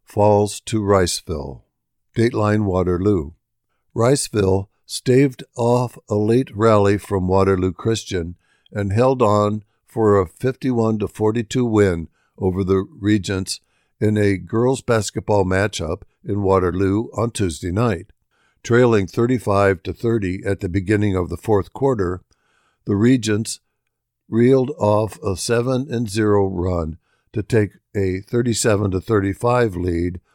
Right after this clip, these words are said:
on the Wildcats before Riceville closed on a sixteen to five tear. Quote, "We fight back," Waterloo Christian co-head coach Laura Johnson said. "We are not going to get beat by anybody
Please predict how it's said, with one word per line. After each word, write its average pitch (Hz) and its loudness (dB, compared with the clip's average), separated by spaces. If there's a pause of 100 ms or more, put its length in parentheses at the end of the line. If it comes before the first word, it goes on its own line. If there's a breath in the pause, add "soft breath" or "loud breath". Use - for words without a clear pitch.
(120)
on 104 -4
the 107 0
Wildcats 101 -2 (600)
before 127 2
Riceville 107 2
closed 101 2 (240)
on 101 -2
a 98 0
sixteen 113 -4
to 98 -2
five 85 -2
tear. 95 -2 (520)
Quote, 110 2 (140)
"We 123 0
fight 107 0
back," 104 -2 (260)
Waterloo 92 0
Christian 95 -6
co-head 107 0
coach 101 -2 (220)
Laura 101 2
Johnson 92 -2
said. 85 -6 (540)
"We 107 0
are 101 2
not 113 0
going 107 -2
to 104 -10
get 98 -4
beat 104 -2
by 95 -2
anybody 92 0